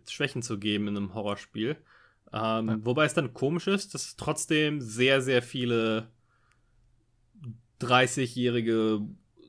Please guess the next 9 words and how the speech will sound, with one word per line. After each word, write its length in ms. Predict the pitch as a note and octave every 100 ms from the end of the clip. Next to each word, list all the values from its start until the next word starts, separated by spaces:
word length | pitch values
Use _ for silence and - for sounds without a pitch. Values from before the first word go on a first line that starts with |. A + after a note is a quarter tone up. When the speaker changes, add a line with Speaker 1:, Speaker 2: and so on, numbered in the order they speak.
| -
Speaker 1:
Military 680 | B2+ A#2+ A#2 A#2 A#2+ A2 G#2
White 260 | G#2+ G#2
Dudes 560 | G#2+ F2+ - - - _ _ _ _ _ _
sind, 440 | - G#2 G2+ F2+ - _ -
ne? 260 | G#2+ C3+ C#3+ _ _ _
Also 340 | - A2 G#2+ G#2
Speaker 2:
Ja. 120 | A2+ - - _ -
Speaker 1:
Police 440 | - C3+ C3 B2+
Officers 720 | - B2+ B2+ - B2 A#2+ A#2+